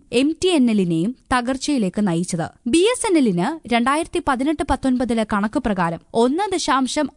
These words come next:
ആറ് മൂന്ന് ലക്ഷം ജീവനക്കാരുണ്ട്. എം ടി എൻ എല്ലിന് ഇരുപത്തിയൊന്നായിരത്തി എഴുന്നൂറ്റി എട്ട്. ബി എസ് എൻ എൽ വരുമാനത്തിന്റെ എഴുപത്തിയേഴ് ശതമാനവും എം ടി എൻ എൽ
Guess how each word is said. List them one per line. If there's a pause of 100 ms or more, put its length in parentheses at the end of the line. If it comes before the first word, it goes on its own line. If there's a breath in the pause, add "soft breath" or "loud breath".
(100)
ആറ്
മൂന്ന്
ലക്ഷം
ജീവനക്കാരുണ്ട്. (240)
എം
ടി
എൻ
എല്ലിന് (240)
ഇരുപത്തിയൊന്നായിരത്തി (140)
എഴുന്നൂറ്റി (280)
എട്ട്. (160)
ബി
എസ്
എൻ
എൽ
വരുമാനത്തിന്റെ
എഴുപത്തിയേഴ്
ശതമാനവും (160)
എം
ടി
എൻ
എൽ